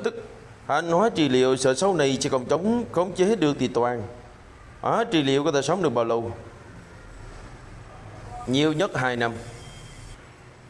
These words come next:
Cho dù là mình chữa hết trị thất bại thì kéo dài mạng sống của Đinh Thu Vân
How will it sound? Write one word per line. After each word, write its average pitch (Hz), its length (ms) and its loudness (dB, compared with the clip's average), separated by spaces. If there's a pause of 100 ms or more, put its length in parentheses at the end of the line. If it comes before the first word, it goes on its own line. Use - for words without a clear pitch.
(160)
Cho 220 100 2
dù 147 320 4
là 139 120 2
mình 131 220 0
chữa 127 220 4
hết 185 180 0
trị 131 160 2
thất 135 180 0
bại 107 380 0
thì 143 80 2
kéo 180 200 2
dài 135 200 2
mạng 120 220 0
sống 160 320 0
của 143 400 2 (300)
Đinh 131 280 2
Thu 120 200 2
Vân 113 200 0